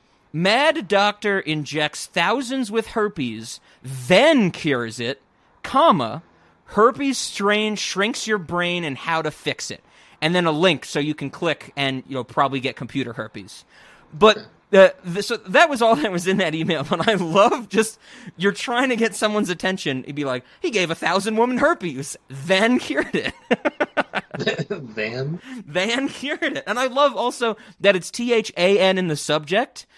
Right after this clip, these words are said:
Speaker 1: but it's T H E N in the body of the email. And so these people who are doing spam emails, I, if they're even people at this point, I don't know, they're, they're just off their rocker, and it's absolutely <laughs> bonkers.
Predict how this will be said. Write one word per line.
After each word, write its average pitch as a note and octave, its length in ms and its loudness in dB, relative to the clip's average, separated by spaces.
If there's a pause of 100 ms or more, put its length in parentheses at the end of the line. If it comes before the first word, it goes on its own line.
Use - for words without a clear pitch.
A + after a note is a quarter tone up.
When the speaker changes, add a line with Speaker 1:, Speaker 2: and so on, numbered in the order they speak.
(340)
Speaker 1:
but G3 180 2
it's - 160 -2
T A3+ 240 0
H G3+ 300 0
E G#3 220 2
N C#3 280 0
in D3+ 180 -2
the C#3 60 0
body C#3+ 420 2
of B2 100 -6
the A#2+ 160 -4
email. A2 320 -8 (440)
And E3 340 0 (200)
so D#3 460 2 (120)
these A3 240 -4
people G3 320 -4
who E3+ 140 0
are D#3 100 -2
doing D3+ 280 -2
spam C#3 400 -4
emails, A2+ 500 -8
I, C3 220 -6
if D3 140 -6
they're C#3+ 160 0
even C#3+ 180 -4
people B2+ 340 -10
at A2 60 -14
this A#2+ 160 -14
point, A#2+ 240 -10
I B2+ 60 -2
don't B2 120 -6
know, C3+ 280 -2
they're, C#3 200 -4
they're F3 180 0
just D#3 280 -6
off C#3+ 220 -2
their B2 160 -4
rocker, A2+ 400 -6
and A#2 180 -8
it's A#2 100 -8
absolutely C3 520 -6
<laughs> - 140 -14
bonkers. - 1080 -10